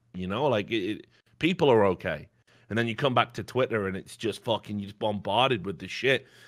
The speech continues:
And it's, it's rotting people's fucking brains. It's making people ill. And you, co-, like I say, you combine that with mainstream media pressure, twenty-four hour news cycles,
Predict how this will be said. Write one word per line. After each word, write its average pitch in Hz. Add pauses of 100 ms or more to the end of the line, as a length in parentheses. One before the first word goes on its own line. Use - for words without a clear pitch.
(100)
And 107
it's, 107 (140)
it's 120
rotting 123
people's 110
fucking 101
brains. 92
It's 87
making 113
people 98
ill. 101 (440)
And 101
you, 101
co-, 120
like 123
I 104
say, 117
you 87
combine 143
that 131
with 98
mainstream 110
media 87
pressure, 123 (360)
twenty-four 131
hour 101
news 113
cycles, 117